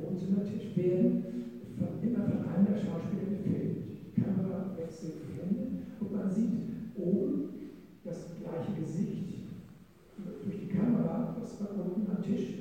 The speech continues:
reden sieht in den Zimmern, in den Wohnzimmern.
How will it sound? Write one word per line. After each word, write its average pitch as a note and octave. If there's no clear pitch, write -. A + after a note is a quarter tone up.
reden E3+
sieht -
in C3+
den -
Zimmern, -
in -
den D3
Wohnzimmern. -